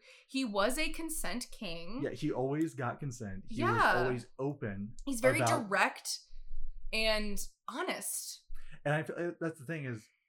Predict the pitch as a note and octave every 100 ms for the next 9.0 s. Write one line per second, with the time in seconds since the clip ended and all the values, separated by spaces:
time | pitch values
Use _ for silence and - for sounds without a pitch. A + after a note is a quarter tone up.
0 | _ _ _ - C#3+ B2 B2 B2+ E3 E3
1 | D#3+ - B2+ C#3 B2+ - - G#2 - -
2 | G2+ F#2+ G2 _ _ _ _ - A#2+ G#2
3 | G2 F#2+ G2 G2 - - - - _ _
4 | _ _ _ _ _ _ _ C#3 G#2+ C3
5 | B2+ B2+ A#2+ A#2 A2+ A2 A2+ G#2+ G#2 A#2
6 | A#2 A2 - A#2 G#2+ G#2 G#2+ G#2 G#2+ -
7 | A2 G#2 G2+ F#2+ - - - A#2 G2+ A2
8 | G#2 - G#2+ G#2+ G#2 G#2 G2+ G2 G2